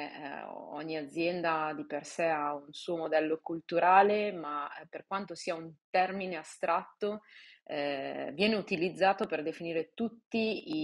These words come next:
i, i fenomeni che avvengono all'interno della, dell'azienda o che possano influenzare il lavoro di ogni giorno, quindi i nostri contesti. Eh, Edgar Schein, che è appunto un, eh,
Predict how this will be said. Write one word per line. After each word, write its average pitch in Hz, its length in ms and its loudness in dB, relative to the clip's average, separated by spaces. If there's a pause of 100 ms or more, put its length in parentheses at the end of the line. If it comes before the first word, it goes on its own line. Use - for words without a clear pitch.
(180)
i, 160 40 0
i 156 60 -4
fenomeni 214 880 0
che 165 240 4
avvengono 175 460 2
all'interno 170 920 -2
della, 139 480 -4
dell'azienda 160 760 6
o 160 80 8
che 160 200 -4
possano 190 460 0
influenzare 165 800 -2
il 156 60 0
lavoro 156 320 -2
di 151 100 -10
ogni 147 180 -10
giorno, 147 400 4
quindi 151 220 -8
i 135 40 -10
nostri 147 300 -6
contesti. - 760 0 (500)
Eh, 147 1200 6
Edgar 214 400 2
Schein, 165 420 -4
che 180 160 -2
è - 20 0
appunto 156 540 -6
un, 160 180 -6
eh, 147 260 -4